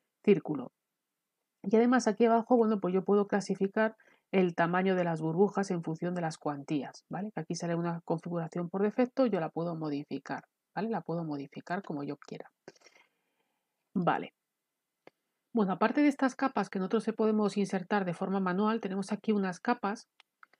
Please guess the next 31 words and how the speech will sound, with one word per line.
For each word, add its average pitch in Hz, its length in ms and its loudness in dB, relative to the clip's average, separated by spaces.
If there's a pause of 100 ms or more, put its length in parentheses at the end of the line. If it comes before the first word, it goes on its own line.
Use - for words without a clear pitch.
(300)
tenemos 190 260 -4
aquí 208 140 -2
una 196 100 0
serie 196 180 0
de 180 60 0
herramientas 208 760 0
que - 140 -4
dice, 185 140 -4
"Proporcione 185 480 -2
contexto 240 440 0
a 233 40 0
los 208 120 0
datos 220 260 -2
para 202 160 -2
esclarecer 185 440 -6
su 208 80 -4
significado 196 560 -4
e 220 40 0
identificar 170 480 -6
patrones". 160 680 -8
Bueno, 170 240 -8
pues 170 180 -10
aquí 175 140 -2
tenemos 226 300 0
diferentes 190 480 -2
iconos. 208 420 -2 (1200)
Arriba 214 300 6
del 254 120 4
todo 254 220 6
tenemos 208 340 0
infografía 156 720 -2